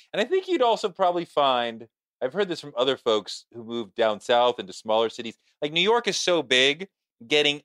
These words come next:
into systems like networks of friends is hard 'cause, 'cause there's so many people and people move so fast. You go to a smaller community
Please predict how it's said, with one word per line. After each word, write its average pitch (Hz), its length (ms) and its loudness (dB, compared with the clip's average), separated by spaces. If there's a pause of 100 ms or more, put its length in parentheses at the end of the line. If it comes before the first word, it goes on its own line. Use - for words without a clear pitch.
into 185 680 -4
systems 196 720 -4
like 135 120 2
networks 147 540 -2
of 147 120 -6
friends 147 340 0
is 135 120 -10
hard 151 480 2 (320)
'cause, 135 300 0
'cause - 220 -6
there's 131 200 -2
so 160 400 2
many 156 220 2
people 151 320 -2
and 123 100 -2
people 135 160 -10
move 135 160 -8
so 147 80 -2
fast. 135 340 0 (360)
You 180 80 -8
go 220 120 2
to - 180 -4
a 151 60 2
smaller 143 680 2
community 196 680 -6